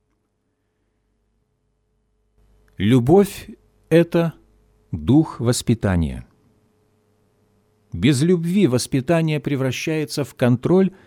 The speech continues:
насилие — диктат». Причем это относится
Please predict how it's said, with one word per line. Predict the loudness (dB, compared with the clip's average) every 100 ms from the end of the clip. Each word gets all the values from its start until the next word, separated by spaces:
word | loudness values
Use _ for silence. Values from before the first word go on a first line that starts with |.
| _ _ 2
насилие — | 2 2 0 0 2 2 0 _ _
диктат». | -2 -2 0 -2 -2 -10 _ _ _ _ _ _ _ _ -20 -8
Причем | -2 0 2 4 4 2
это | -2 0 0
относится | 2 4 4 2 -2 0 0